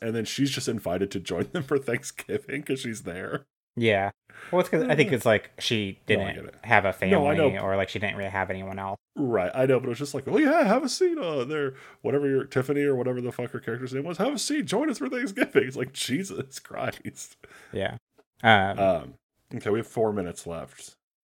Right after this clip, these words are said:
Speaker 1: So, what is the metric of success? 'Cause the, the vague
Speaker 2: Yeah.
Speaker 1: sort of, "I'm gonna teach them important lessons and they're gonna learn and grow,"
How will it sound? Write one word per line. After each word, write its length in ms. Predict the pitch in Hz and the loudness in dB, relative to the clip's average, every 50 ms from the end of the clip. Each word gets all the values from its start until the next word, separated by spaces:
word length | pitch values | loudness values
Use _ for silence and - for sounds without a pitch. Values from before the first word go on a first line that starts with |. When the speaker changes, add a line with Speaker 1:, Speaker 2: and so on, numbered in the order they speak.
| _ _ _ - - _ _ _ _ - | _ _ _ -20 -20 _ _ _ _ -14
Speaker 1:
So, 580 | - - - 110 107 104 95 92 92 90 - _ | -6 0 4 4 6 6 6 4 2 -2 -6 _
what 360 | - 98 101 113 127 147 139 - | -10 -6 -2 -2 0 -2 -2 -2
is 260 | - 120 117 107 - | -4 -4 -4 -4 -6
the 200 | - 107 107 104 | -10 -8 -6 -6
metric 440 | 98 98 101 101 101 - - 98 - | -4 -2 -2 -2 -2 -4 -6 -6 -6
of 120 | 98 87 | -6 -6
success? 800 | - - - - - - - - 85 80 71 - - - - - _ _ _ _ _ _ _ _ _ - | -8 -10 -14 -14 -16 -14 -12 -10 -10 -10 -12 -14 -16 -18 -18 -20 _ _ _ _ _ _ _ _ _ -6
'Cause 220 | - 170 147 - | -4 -4 -4 -4
the, 240 | - 156 156 139 139 135 | -6 -10 -10 -10 -10 -6
the 140 | 143 143 139 | 0 2 2
vague 200 | 131 120 120 - | 4 6 6 8
Speaker 2:
Yeah. 160 | - 104 98 98 | 8 8 6 4
Speaker 1:
sort 360 | 98 104 - - - 131 113 | 0 -2 -2 0 2 2 2
of, 180 | 110 101 95 - - | 2 0 -2 -2 -4
"I'm 120 | 131 147 | -4 -2
gonna 160 | 240 190 113 | -2 -2 -2
teach 260 | 101 - - 127 - - | -2 -4 -4 -6 -4 -4
them 240 | 147 143 143 131 135 | -4 -4 -4 -4 -6
important 580 | 147 139 135 135 131 - 160 151 - - 143 | -6 -6 -6 -8 -8 -8 -8 -8 -8 -10 -12
lessons 440 | 139 - 160 - - 104 92 92 - | -10 -12 -12 -10 -10 -12 -12 -12 -12
and 80 | 113 110 | -12 -12
they're 100 | 117 120 | -12 -10
gonna 220 | 123 120 117 113 101 | -10 -10 -12 -10 -8
learn 240 | 120 131 143 139 120 | -4 -4 -4 -4 -4
and 140 | 104 101 95 | -8 -10 -10
grow," 320 | - 123 123 120 104 92 | -8 -8 -6 -6 -6 -10